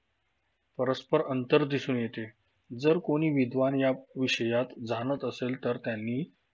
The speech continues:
आम्हाला सूचित करण्याची कृपा करावी. वाचकांना प्रार्थना आहे की या पुस्तकाचे त्यांनी लक्षपूर्वक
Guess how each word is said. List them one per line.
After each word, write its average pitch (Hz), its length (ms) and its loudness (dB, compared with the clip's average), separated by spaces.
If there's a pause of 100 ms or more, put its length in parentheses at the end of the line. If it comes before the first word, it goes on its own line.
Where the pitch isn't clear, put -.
आम्हाला 120 360 0
सूचित 135 460 -4
करण्याची 113 460 -4
कृपा 139 340 -4
करावी. 113 360 -6 (580)
वाचकांना 123 680 -6
प्रार्थना 135 680 -2
आहे 120 160 0
की 117 240 -4
या 123 100 2
पुस्तकाचे 120 800 -4
त्यांनी 131 720 -2
लक्षपूर्वक 135 880 -2